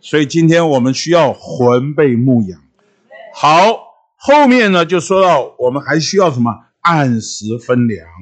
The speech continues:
Amen。所以这是一百一十五页的第三段，这里我们侍奉的路乃是按时分粮给他们。怎么分粮呢？他说，将神的话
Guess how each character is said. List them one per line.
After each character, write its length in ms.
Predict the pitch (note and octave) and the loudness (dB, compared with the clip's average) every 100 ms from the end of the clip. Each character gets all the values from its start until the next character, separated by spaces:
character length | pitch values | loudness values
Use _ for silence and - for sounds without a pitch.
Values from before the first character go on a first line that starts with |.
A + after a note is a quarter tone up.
| G#2+ _ _ _ _ _ | -20 _ _ _ _ _
Amen。 440 | A2+ B2+ C#3 G#2+ - | -2 0 0 -4 -12
所 220 | - C#3 | -4 -4
以 80 | C3 | -2
这 180 | D#3+ | -4
是 240 | C#3 D3+ D3 | -2 -2 -2
一 140 | D#3+ | -4
百 200 | D#3+ B2+ | -2 -2
一 120 | C#3 D#3+ | -2 -4
十 200 | D3 D3 | -2 0
五 100 | B2+ | 2
页 140 | D3 | 2
的 100 | C3 | 0
第 160 | D#3+ C#3+ | -2 -2
三 260 | E3 F3 | 0 2
段， 280 | F#3 E3+ A#2 _ _ _ _ _ _ - | 2 2 -2 _ _ _ _ _ _ -4
这 140 | D#3+ | 0
里 100 | D3 | 2
我 140 | C3+ | 2
们 120 | B2+ C3 | 0 -2
侍 220 | - G3 | -2 0
奉 160 | F#3 | 0
的 80 | D#3+ | 0
路 240 | D3+ F#3+ D3+ | 2 2 0
乃 160 | B2 | -4
是 100 | A#2+ | -8
按 360 | C#3+ F3+ E3+ C#3 | -4 0 0 0
时 300 | - A#2+ B2+ | -2 -6 -4
分 200 | C#3+ D#3+ | -2 0
粮 220 | C3+ C3+ | 2 0
给 160 | A#2 G#2 | -4 -8
他 240 | - B2 | -4 -2
们。 240 | A#2+ F#2+ - _ _ - | -2 -4 -14 _ _ -6
怎 120 | C#3+ | -2
么 120 | F3+ | -2
分 180 | G3+ G#3 | 0 0
粮 240 | F3 E3+ | 2 2
呢？ 240 | F#3+ F#3+ F#3+ | 2 0 -2
他 140 | D3 | -4
说， 100 | D3+ D#3 | -4 0
将 200 | E3+ E3+ | -2 -2
神 200 | C#3 D3+ | -2 -2
的 100 | D#3 | 0
话 160 | G#3+ | 0